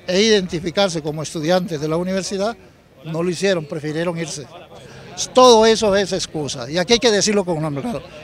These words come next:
todo esto es un tema político, no contra la pedagógica, porque pasa que quiere aprovecharse las instituciones del Estado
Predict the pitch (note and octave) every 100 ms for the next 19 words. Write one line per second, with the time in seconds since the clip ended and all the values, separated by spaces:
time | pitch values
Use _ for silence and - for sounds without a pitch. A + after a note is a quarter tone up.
0 | - A#3 A3+ A3 A3+ - G3 G#3 G3+ G3
1 | F#3+ F#3+ E3+ D3+ C3+ C#3+ A#2+ - - -
2 | - F3+ C4 A#3+ G#3 F#3+ F3 F#3 A#3+ E4
3 | G3 C#3+ - - - A#3+ C4 C#4+ D4+ C4+
4 | B3 C4+ C#4 C#4+ C4 C#4+ C4 A3+ A3 E3+
5 | E3+ F3+ G#3 A3 A3 - A3 A3+